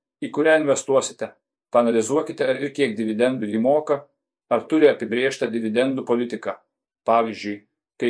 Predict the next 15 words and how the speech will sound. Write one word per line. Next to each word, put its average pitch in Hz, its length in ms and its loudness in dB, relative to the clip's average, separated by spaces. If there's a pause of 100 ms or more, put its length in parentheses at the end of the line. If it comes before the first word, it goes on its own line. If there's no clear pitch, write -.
kurios 120 400 2
įmonės 135 400 -2
yra 139 240 0
įsipareigojusios 113 880 0
išmokėti 123 520 -4
septyniasdešimt 147 760 0
aštuoniasdešimt 127 680 0
procentų 120 460 0
savo 113 240 4
metinio 131 400 -2
pelno 123 260 2 (120)
akcininkams, 135 580 -4 (440)
o 135 120 2
kitos 170 400 -4
nustato, 123 540 0